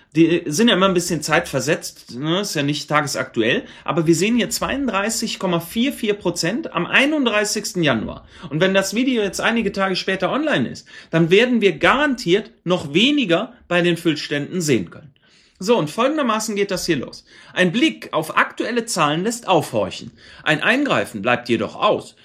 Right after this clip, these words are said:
was hinter der Gelassenheit der Bundesnetzagentur <laughs> steckt. Pass auf, das kommt hier mittendrin, einfach so nebenbei mal rausgehauen, was ich aber wirklich ganz, ganz wichtig finde. Denn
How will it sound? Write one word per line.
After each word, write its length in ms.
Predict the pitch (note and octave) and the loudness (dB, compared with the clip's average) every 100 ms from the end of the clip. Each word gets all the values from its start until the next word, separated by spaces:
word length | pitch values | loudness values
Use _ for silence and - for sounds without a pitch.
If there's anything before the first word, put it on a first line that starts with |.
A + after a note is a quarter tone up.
| - | -8
was 160 | G#3 A3 | -4 0
hinter 240 | C#4 C#4+ | 0 0
der 120 | G3+ | 0
Gelassenheit 720 | E3+ D#3+ G#3 - C4 F3 F#3 B3+ | 0 0 -2 -2 -2 -2 -2 -2
der 40 | |
Bundesnetzagentur 1120 | A#3 C4 D4 B3 F3+ - D3 D3+ E3+ - F#4+ | 0 0 2 2 2 2 -2 0 0 4 2
<laughs> 0 | |
steckt. 720 | - - - F3 G#2+ - - - - _ | 2 -6 0 0 0 -4 -20 -20 -20 _
Pass 160 | A#3 A#3+ | -6 -2
auf, 220 | G#3+ - | 0 0
das 160 | D#3+ D#3 | -4 -2
kommt 180 | B3+ B3 | -2 -2
hier 100 | A#3+ | -2
mittendrin, 840 | E4 E4+ D4+ G3+ F3 D#3 - - - | -2 -4 -4 0 0 0 -4 -10 -2
einfach 320 | D4 D#4+ E4 | -2 0 -4
so 160 | C4 | -2
nebenbei 560 | A#3+ A#3+ G#3+ F#3+ G#3 A#3 | 0 0 -2 -2 0 0
mal 160 | A3 F3+ | 0 0
rausgehauen, 720 | F#3+ C#4+ - C#3 A2+ C3+ G3 | -2 -2 -2 -2 0 0 0
was 140 | F3+ | -2
ich 180 | A3 A#3+ | -2 0
aber 180 | G3 F3+ | 0 0
wirklich 380 | G#3 G#3 - - | 0 -4 -8 -6
ganz, 320 | C#4 E4+ - | -2 -2 0
ganz 240 | A#3 A3+ | -2 -2
wichtig 360 | G#3+ - A#2+ - | -4 -4 -6 -6
finde. 260 | F2 - | -8 -8
Denn 280 | - F#3+ - | -2 0 0